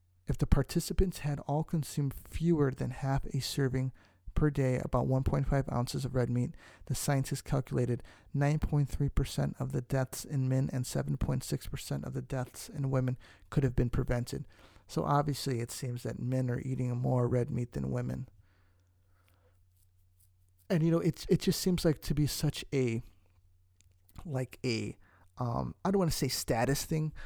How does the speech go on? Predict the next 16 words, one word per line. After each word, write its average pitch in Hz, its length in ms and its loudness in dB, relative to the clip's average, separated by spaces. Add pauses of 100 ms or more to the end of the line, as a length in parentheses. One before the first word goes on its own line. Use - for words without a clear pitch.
(140)
but, 131 420 0 (460)
you 147 100 2
know, 127 140 6
it's 123 160 2
like - 140 -2
a 139 60 2
lot 135 180 2
of 127 80 -4
guys, 127 320 0
it's 123 100 -8
like, 117 140 -4
"Yeah, 120 140 -2
I 113 40 -2
gotta 113 200 -4
have 117 200 -2
a, 117 240 -4